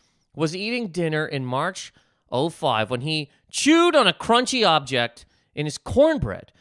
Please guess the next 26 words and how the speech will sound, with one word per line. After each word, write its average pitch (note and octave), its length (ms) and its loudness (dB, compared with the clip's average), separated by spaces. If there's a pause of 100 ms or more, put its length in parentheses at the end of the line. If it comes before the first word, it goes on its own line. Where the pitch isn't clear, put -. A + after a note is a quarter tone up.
(160)
and D#3+ 140 -2
discovered A3+ 800 -2
a F3+ 60 -2
fingertip. - 800 -8 (440)
The D3 120 -6
inmate's A3 320 -2
attorney C#3+ 640 -4 (560)
said F3+ 380 -6
the D#3+ 80 -2
man A3 320 0
is E3 160 -2
vegetarian C#3+ 880 -6 (180)
and D3 140 -4
lost D#3 280 0
fifteen A3 400 -8
pounds F#3+ 300 -4
in C#3 80 -14
six - 240 -10
days E3+ 260 -2
because B2+ 280 -8
he B2 80 -10
couldn't A3+ 340 -4
eat F3 240 -2
after B2 260 -4
the A2+ 140 -8
incident. F#2 460 -16